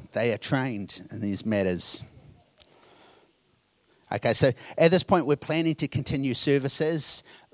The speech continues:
but we're monitoring Ministry of Health. So should they, uh, hit a point where they advise against that, we will make an announcement about that. We'll do it via Facebook and also send out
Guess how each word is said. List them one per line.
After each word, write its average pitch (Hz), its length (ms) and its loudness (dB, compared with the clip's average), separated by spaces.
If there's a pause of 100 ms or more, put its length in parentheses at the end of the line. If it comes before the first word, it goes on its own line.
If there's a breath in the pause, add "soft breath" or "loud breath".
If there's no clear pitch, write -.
(100)
but 139 160 2
we're 139 100 0
monitoring 120 880 -2 (120)
Ministry 113 480 -4
of 98 60 -8
Health. 107 280 -4
So 107 320 -2 (240 loud breath)
should 143 260 -2
they, 117 480 -2 (180)
uh, 107 200 0
hit 117 180 -4
a 104 40 -10
point 107 240 -10
where 107 120 -4
they 104 220 -4
advise 104 560 -2
against 127 460 -8
that, 131 240 -2 (420)
we 113 160 -4
will 98 260 -4
make 98 280 -6
an 98 80 -6
announcement 98 580 -8
about 95 340 -6
that. 110 240 -6 (300 loud breath)
We'll 104 200 0
do 104 220 -2
it 98 40 -10
via 98 360 0
Facebook 110 720 -4
and 101 200 -6
also 98 200 -4
send 98 360 -6
out 95 440 -4